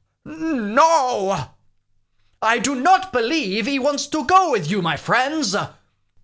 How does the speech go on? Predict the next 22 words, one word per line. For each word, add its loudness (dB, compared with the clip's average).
Diego, 0
if -2
you 0
are 2
going 0
to -4
keep -4
that -2
gun, 0
use -2
it. -6
Oh, 2
not -4
like -4
this. 0
It -2
didn't -2
have 0
to -4
be 0
this -2
way. 0